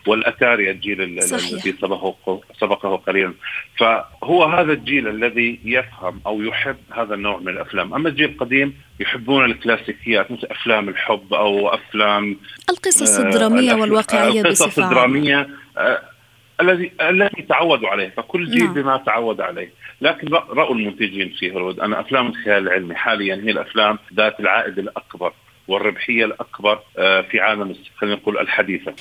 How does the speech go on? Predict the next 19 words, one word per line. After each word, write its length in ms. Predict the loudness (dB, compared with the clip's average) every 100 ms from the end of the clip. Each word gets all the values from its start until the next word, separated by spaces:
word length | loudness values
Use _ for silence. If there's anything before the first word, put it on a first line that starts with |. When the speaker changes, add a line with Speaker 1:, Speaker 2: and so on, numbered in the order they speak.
| -8
Speaker 2:
يعني 640 | 0 2 2 2 2 0 0 2
أنتم 360 | 2 4 2
كمنتجين 1040 | 4 0 0 0 0 2 4 4 4 0 -2 -10 -18 -18 -2
لابد 380 | 0 4 4 2
أن، 520 | 2 4 6 6 2 -2
آه، 280 | -4 -2 0
ربما 500 | 0 2 2 2 0
يكون 760 | 0 -2 0 2 4 6 6 4
بالفيلم 800 | 2 0 2 4 6 4 4 0 0
هنالك 840 | 0 2 2 0 0 -2 -2 -4 -8 0
ومضة 640 | 4 6 8 6 4 0 _ _ -8
خيالية 840 | 0 2 2 4 4 4 2 -2 -6 -10 4
كي 160 | 4
تضمن 540 | 6 4 6 6 6 6
لكم 380 | 2 4 4 4 2 -6 _ -2
المردودية 880 | 0 0 0 0 0 0 4 6 6
المادية 480 | 6 4 6 6 6
لهذا 580 | 4 4 2 2 2 2
الفيلم 540 | 0 0 0 2 2